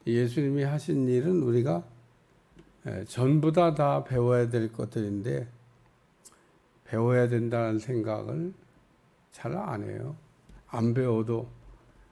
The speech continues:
예, 잘할 것처럼 이렇게 생각을 하는데, 피아노를 가령 학원에 다니지 않고 혼자 독학한다.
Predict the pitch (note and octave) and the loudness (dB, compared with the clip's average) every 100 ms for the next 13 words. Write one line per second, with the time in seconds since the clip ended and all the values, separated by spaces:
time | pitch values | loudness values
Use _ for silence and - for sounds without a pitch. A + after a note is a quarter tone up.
0 | _ _ _ _ G#2+ G2+ - A2+ A#2 A#2+ | _ _ _ _ -12 -12 -10 -6 -6 -6
1 | A2+ - A#2+ A2 A#2 A#2 G#2 G#2+ A2+ - | -8 -8 -8 -6 -8 -10 -10 -10 -14 -20
2 | - D#3 C3 A2+ A2+ A2+ A2+ A#2+ - _ | -8 -6 -4 -6 -8 -12 -14 -18 -20 _
3 | _ _ _ _ - - - - _ _ | _ _ _ _ -20 -20 -20 -20 _ _
4 | _ _ - - G3+ F3+ E3 D3 C3+ D3 | _ _ -8 2 6 6 6 4 2 0
5 | D3 C#3+ B2 A#2 B2 A#2+ A#2+ C3 C3 - | -2 -4 -4 -2 0 0 -2 -6 -12 -18
6 | - G3 E3+ D3 B2+ B2 A#2 A2 A#2 A#2 | -8 -6 -2 -2 -2 -2 -4 -2 -4 -6
7 | A2 - B2 A#2 B2 - _ _ _ _ | -10 -10 -10 -10 -14 -20 _ _ _ _
8 | _ G3 C#3 A#2+ A#2 A#2 - A#2+ - A#2 | _ -6 -2 -4 -6 -12 -10 -10 -8 -8
9 | G#2 G#2 A1 | -6 -8 -12